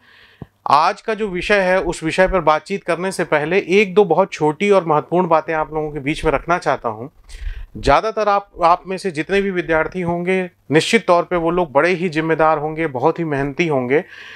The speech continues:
लेकिन मुझे ऐसा लगता है कि बतौर शिक्षक अगर आप किसी कक्षा को इंट्रोड्यूस कर रहे हैं, वहाँ पे आप जा रहे हैं, तो आपका ये दायित्व बनता है कि कम से कम उस परीक्षा के, अ, नियति के बारे में, उस विषय की नियति के बारे में कम से कम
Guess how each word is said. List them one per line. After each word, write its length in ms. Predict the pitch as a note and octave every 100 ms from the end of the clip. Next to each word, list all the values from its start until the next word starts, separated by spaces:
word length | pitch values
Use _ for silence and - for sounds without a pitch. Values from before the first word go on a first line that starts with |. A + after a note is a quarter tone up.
| -
लेकिन 240 | D3 F#3+ A3+
मुझे 240 | G#3 G#3+
ऐसा 200 | G#3 G#3
लगता 360 | F3+ E3+ A3 G#3+
है 160 | G#3
कि 100 | G3+
बतौर 340 | E3+ E3 F3+ F3+
शिक्षक 500 | - D#3+ - G#3 G3+
अगर 300 | D#3 D#3+ E3+
आप 160 | E3+
किसी 220 | E3+ -
कक्षा 340 | E3 D#3+ - F3
को 200 | E3+ F3
इंट्रोड्यूस 480 | D#3+ D#3 E3+ G#3 -
कर 140 | F#3
रहे 220 | E3+ F3
हैं, 200 | F3 F#3
वहाँ 260 | E3+ B2+ C#3+
पे 120 | D3
आप 200 | C#3+ B2
जा 200 | C#3 E3+
रहे 200 | F3+ E3
हैं, 200 | D3+ F3 - - - - - -
तो 120 | G#3+
आपका 340 | A3 F3+ F#3+ G#3+
ये 120 | A3
दायित्व 400 | D3+ D3 A3 A3
बनता 340 | F#3+ F#3+ F#3
है 160 | F3 F#3+
कि 100 | G3
कम 240 | E3+ F#3
से 160 | F#3 F#3+
कम 180 | F#3+ F#3+
उस 240 | D#3+ F3+
परीक्षा 560 | - C#3 D3 - F3+ F#3
के, 260 | F3+ F#3 F3+
अ, 100 | - C#3
नियति 680 | D#3 E3 D#3+ D3 D#3 F3 F3
के 120 | F3+
बारे 320 | E3+ E3+ F3
में, 200 | F3+ F#3
उस 260 | E3 C#3 A#2+
विषय 300 | B2 F#3 F#3
की 120 | F3+
नियति 320 | E3+ D#3+ E3+
के 100 | D#3
बारे 260 | C#3+ C#3 C#3
में 160 | C#3+ E3+ _ - _ -
कम 180 | G#3+ A3
से 160 | A3+
कम 240 | G#3 G3+